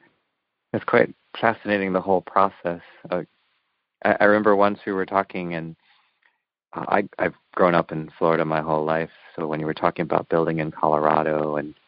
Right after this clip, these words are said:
visiting the land and figuring out where the view is and where, and, and then, like, multi-levels of this house and where's the basement and <laughs> all these details. It's like, wow,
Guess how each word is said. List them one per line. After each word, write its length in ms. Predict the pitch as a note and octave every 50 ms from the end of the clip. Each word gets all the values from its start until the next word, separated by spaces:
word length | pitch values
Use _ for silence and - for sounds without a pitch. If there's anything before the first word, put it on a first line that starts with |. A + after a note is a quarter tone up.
| _ - - _ - -
visiting 360 | F#2 E2+ F2 E2 D#2+ D#2 D#2
the 60 | D2
land 640 | D2+ D#2 D#2 D#2+ D#2 D#2 D#2 D#2 D#2 D#2 D#2 D2 D2
and 180 | C#2+ C#2+ C#2+ - _ - - - _ _ _ _ _ _ _ _ _ _ _ _ -
figuring 240 | - G2+ F#2+ F#2+ F2
out 140 | E2+ E2 F2+
where 120 | E2+ E2
the 100 | E2 E2+
view 340 | D2 E2+ F2 E2+ E2 D#2+ E2
is 460 | D#2+ D#2 D#2 D#2 D#2 D#2 D#2+ D#2 D2+ D#2+ E2
and 460 | E2 D2+ D#2 D#2 D#2 D#2 E2 E2 F2 - - -
where, 160 | - E2+ E2 - -
and, 320 | F#2+ F2+ F2 E2 E2+ E2
and 200 | E2+ F2 E2 E2
then, 260 | E2+ E2 E2 D#2+ D#2+ D#2
like, 180 | D#2+ D#2 D2 _ _ _ _ _ _ _ _ _ -
multi-levels 720 | - G2 F#2+ - - G#2+ F2 E2 E2+ F2 E2 E2+ E2+ D#2 D2+
of 80 | D#2+ -
this 100 | E2 -
house 360 | - - - E2+ E2 E2 E2 - - - - - - - - - - -
and 420 | E2+ E2 D2+ D2+ - E2 - - F2
where's 220 | F2+ F2+ F#2 F2 -
the 60 | -
basement 520 | - F2 E2 - - - E2 D#2+ - - -
and 160 | - - - - - - - - -
<laughs> 300 | D3+ C3+ - - D3 - - - - - - - -
all 120 | - C3
these 160 | C3+ B2+ A2 G#2
details. 420 | C3+ C3+ B2 - A#2 G#2 G2 F#2
It's 100 | F#2 -
like, 180 | F#2 F#2 - -
wow, 280 | D#3+ F3+ F#3 - D3+